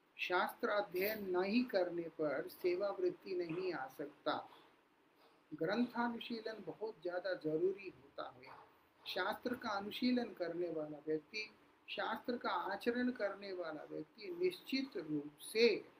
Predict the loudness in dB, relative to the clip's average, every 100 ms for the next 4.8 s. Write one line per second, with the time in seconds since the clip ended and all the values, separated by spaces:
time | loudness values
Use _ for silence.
0 | -20 -20 -20 _ _ _ _ _ _ _
1 | _ _ _ _ _ _ _ _ -10 0
2 | 0 2 0 0 2 4 4 2 0 0
3 | -2 -4 -6 -8 -6 -4 -2 -2 -2 -4
4 | -6 -4 0 4 4 4 2 2